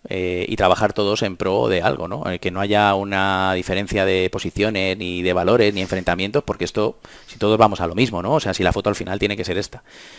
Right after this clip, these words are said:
Y sí que es cierto que, que, bueno, yo, por ejemplo, hay una revista con la que trabajo muchísimo, que soy el fotógrafo, eh, Runners, eh, tiene un equipo de trabajo con los directores de arte y tal. Tenemos un, mucha confianza y la verdad que son sesiones muy, muy, muy divertidas y muy productivas,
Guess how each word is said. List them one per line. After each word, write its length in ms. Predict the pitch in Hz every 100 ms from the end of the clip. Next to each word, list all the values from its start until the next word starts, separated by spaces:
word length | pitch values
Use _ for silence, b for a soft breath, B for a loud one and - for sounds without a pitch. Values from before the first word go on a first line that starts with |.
| B B
Y 100 | 127
sí 120 | 117
que 120 | 123 127
es 80 |
cierto 260 | - 117 131
que, 560 | 135 120 107 95 90 87
que, 80 | 90
bueno, 220 | 104 95
yo, 140 | 92
por 100 | 104
ejemplo, 340 | 101 101 107 101
hay 140 | 98
una 220 | 95 98 95
revista 280 | 98 104 98
con 100 | 98
la 60 |
que 80 | 95
trabajo 600 | 101 98 - 98 95 92
muchísimo, 360 | 90 131 110 101
que 60 |
soy 140 | 92 92
el 80 | 92
fotógrafo, 600 | 95 107 110 123 120 110
eh, 140 | 98
Runners, 400 | 95 120 127 - -
eh, 280 | 95 90 90
tiene 160 | 92
un 40 | 95
equipo 240 | 92 95
de 60 | 92
trabajo 380 | 92 107 123 107
con 100 | 95
los 100 | 92
directores 400 | 90 - 92 92
de 60 |
arte 600 | 98 131 - 110 113 107
y 180 | 101 90
tal. 280 | 87 104 139 B B
Tenemos 320 | - 101 101
un, 80 | 104
mucha 220 | 110 117
confianza 480 | 104 98 98 107 127
y 20 |
la 80 | 110
verdad 180 | 90 92
que 120 | 101
son 260 | 98 104 107 101
sesiones 400 | - 90 101 107
muy, 280 | 92 98 113
muy, 200 | 104 101
muy 260 | 95 104
divertidas 480 | 107 95 82 92 110
y 60 | 107
muy 120 | 95
productivas, 600 | 110 104 85 95 85 82